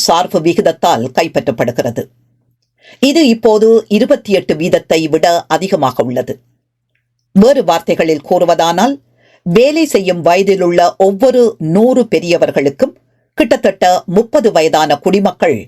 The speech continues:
தங்கள் வருமானம், வரிகள் அல்லது பராமரிப்பை நம்பியுள்ளனர். இந்த மாற்றத்தின் பெரிய நிதி தாக்கங்கள் தொலைநோக்குடையவை. சிறியதாகவும் மெதுவாகவும் வளரும் தொழிலாளர் படை நாட்டின் உற்பத்தி திறனை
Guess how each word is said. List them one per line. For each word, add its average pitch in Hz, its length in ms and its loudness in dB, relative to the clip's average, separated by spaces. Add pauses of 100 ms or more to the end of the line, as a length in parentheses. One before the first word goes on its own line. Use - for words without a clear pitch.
(240)
தங்கள் 190 300 0 (200)
வருமானம், 202 520 0 (260)
வரிகள் 202 380 0 (220)
அல்லது 160 260 0 (220)
பராமரிப்பை 165 560 0 (100)
நம்பியுள்ளனர். 131 600 -2 (1160)
இந்த 254 220 2
மாற்றத்தின் 226 600 0 (200)
பெரிய 262 240 0 (180)
நிதி 202 240 0
தாக்கங்கள் 165 560 -2 (200)
தொலைநோக்குடையவை. 143 800 0 (1000)
சிறியதாகவும் 254 800 0 (220)
மெதுவாகவும் 196 640 0
வளரும் 170 380 0
தொழிலாளர் 196 640 2
படை 175 220 -2 (400)
நாட்டின் 202 400 0
உற்பத்தி 202 440 -2
திறனை 156 360 -2